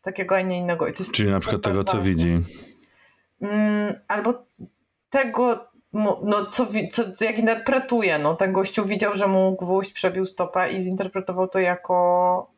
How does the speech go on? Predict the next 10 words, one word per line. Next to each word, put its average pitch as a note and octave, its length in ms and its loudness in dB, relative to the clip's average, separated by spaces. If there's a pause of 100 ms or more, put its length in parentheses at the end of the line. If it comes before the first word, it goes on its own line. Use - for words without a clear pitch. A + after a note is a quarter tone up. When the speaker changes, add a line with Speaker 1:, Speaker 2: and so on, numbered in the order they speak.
(480)
Speaker 1:
mm, F#3 480 -14
jako F#3+ 340 -2
zranienie G3 1040 0 (340)
i G3 340 -8 (380)
od-, G3+ 160 -10 (140)
jakby G3 300 -2
i - 260 -8
odczuwał G#3 460 -2
realny G3 440 0
ból. E3+ 320 2